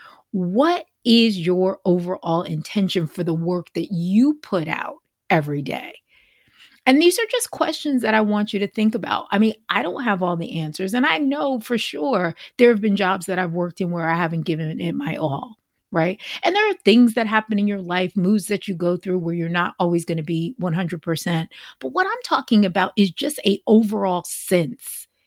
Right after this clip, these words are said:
Uh, like, what's the intention that you walk into the workplace with every day?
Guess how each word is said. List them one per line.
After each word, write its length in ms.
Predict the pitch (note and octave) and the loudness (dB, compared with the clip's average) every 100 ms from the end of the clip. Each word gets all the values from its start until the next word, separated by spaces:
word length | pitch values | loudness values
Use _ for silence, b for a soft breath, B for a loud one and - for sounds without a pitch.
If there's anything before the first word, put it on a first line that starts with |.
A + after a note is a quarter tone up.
| _ _ _ _ - | _ _ _ _ 2
Uh, 140 | F#3 | 4
like, 200 | G#3 F#3+ | 4 2
what's 320 | E3+ G#3 A3+ | 4 0 0
the 160 | - B3 | -2 0
intention 640 | G#3 - - F#3+ - F#3 E3+ | 0 -2 -2 0 0 -2 -2
that 220 | D#3+ - | -4 -4
you 80 | F3 | -4
walk 420 | D#3+ F3 F3 - | -2 -2 -2 -2
into 280 | F3 - E3 | -4 -4 -6
the 80 | |
workplace 680 | D#3+ D#3+ E3+ - F#3 D#3+ - | -4 -4 -6 -6 -4 -2 -4
with 200 | F3 D#3 | -6 -4
every 280 | E3 D3+ D3+ | -4 0 0
day? 400 | D3 - - - | 0 -4 -6 -14